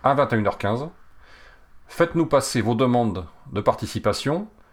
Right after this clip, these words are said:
via des petits mails, petits Twitter, euh, en, en, en D M ou, euh, ré-, via les répondeurs. Vous avez toutes les coordonnées, soit sur le site actuel de L'avis des moutons, soit sur le site créé spécifiquement pour ça,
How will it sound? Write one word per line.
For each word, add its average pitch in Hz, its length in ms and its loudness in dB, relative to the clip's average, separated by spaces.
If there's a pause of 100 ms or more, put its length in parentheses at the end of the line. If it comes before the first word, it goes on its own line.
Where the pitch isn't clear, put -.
(200)
via 123 340 4
des 101 120 -4
petits 120 300 -4
mails, 110 320 0 (420)
petits 120 260 -6
Twitter, 120 460 0 (340)
euh, 90 140 -4
en, 92 180 -2
en, 87 440 -6
en 87 120 -2
D 104 140 0
M 104 320 -2 (580)
ou, 131 320 0
euh, 95 280 -2
ré-, 110 400 2
via 120 140 4
les 120 80 2
répondeurs. 107 560 -2 (560)
Vous 117 260 -4
avez 127 220 0
toutes - 220 -4
les 143 120 0
coordonnées, 107 600 0
soit 120 320 -4
sur 117 140 -4
le 104 100 -2
site - 180 -4
actuel 113 320 -2
de 104 60 -2
L'avis 101 180 -2
des 101 140 -4
moutons, 113 580 -4
soit 135 560 -4
sur - 280 -4
le 107 100 0
site 123 400 -8 (300)
créé 127 460 0
spécifiquement 131 720 -4
pour 110 200 -6
ça, 107 260 -2